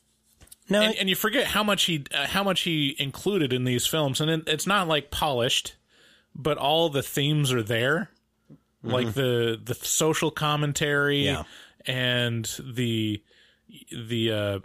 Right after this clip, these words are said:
Speaker 2: fantasy fulfillment aspects of it.
Speaker 1: Mm-hmm.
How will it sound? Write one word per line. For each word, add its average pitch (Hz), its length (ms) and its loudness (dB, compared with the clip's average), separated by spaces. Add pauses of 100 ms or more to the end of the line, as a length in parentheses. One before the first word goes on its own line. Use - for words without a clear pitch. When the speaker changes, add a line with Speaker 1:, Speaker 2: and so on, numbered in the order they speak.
(240)
Speaker 2:
fantasy 139 600 0
fulfillment 131 840 -2 (320)
aspects 131 560 -2
of 135 160 2
it. 135 220 -2
Speaker 1:
Mm-hmm. 131 320 2